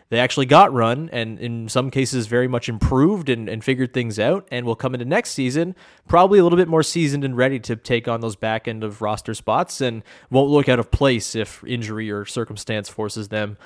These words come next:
a little further up in the lineup. So, uh, hopefully Paul Watson Junior can get back to full health. Hopefully he doesn't have any long-term effects from covid or anything like that. Um, and, and shout out to him for his thirty-point game and his second to last <laughs> game of the season against the Magic on ten of thirteen shooting. Just crazy stuff.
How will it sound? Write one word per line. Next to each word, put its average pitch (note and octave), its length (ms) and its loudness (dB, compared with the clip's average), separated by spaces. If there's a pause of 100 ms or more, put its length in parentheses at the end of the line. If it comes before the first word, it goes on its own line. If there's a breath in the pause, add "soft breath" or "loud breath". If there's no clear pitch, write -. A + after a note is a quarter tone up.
(180 loud breath)
a - 60 -10
little A2 160 -2
further G#2+ 300 -4
up G#2 100 -6
in G2+ 80 -10
the F#2+ 60 -10
lineup. G2 340 -8
So, F#2+ 300 -10 (260 soft breath)
uh, G2 200 -2
hopefully E3 680 0
Paul C#3+ 220 4
Watson C#3+ 280 2
Junior C3 200 -4
can B2+ 120 -10
get B2+ 120 -2
back B2 180 2
to - 60 -14
full A2+ 180 -2
health. C#3+ 220 2
Hopefully B2+ 280 -6
he - 20 -4
doesn't A2+ 180 -6
have A2+ 100 -2
any A#2 100 -4
long-term A2 460 -4
effects B2+ 320 0
from A#2 160 -10
covid C3 280 2
or C3 100 2
anything B2 240 -6
like A2 180 -6
that. D3 320 2 (300 loud breath)
Um, G2+ 520 -2 (140)
and, A2 140 -10
and G#2 160 -12
shout A#2 180 -4
out A2+ 80 -6
to A2 80 -8
him B2 160 -6
for A2 120 -6
his G#2 100 -4
thirty-point A#2+ 500 -2
game A#2+ 200 -4
and G#2 60 -8
his G#2 120 -6
second A#2+ 300 -4
to A#2 60 -6
last A#2 300 0
<laughs> - 0 -
game A#2 180 2
of A2+ 60 -4
the A#2 100 -2
season A#2 300 -4
against G#2+ 240 -6
the G#2+ 60 -8
Magic G#2 400 -6
on G#2+ 160 -4
ten A3+ 200 4
of A3 120 4
thirteen F#3+ 400 4
shooting. A#2 400 -2
Just A3 280 4
crazy D3 300 -2
stuff. G2+ 420 -4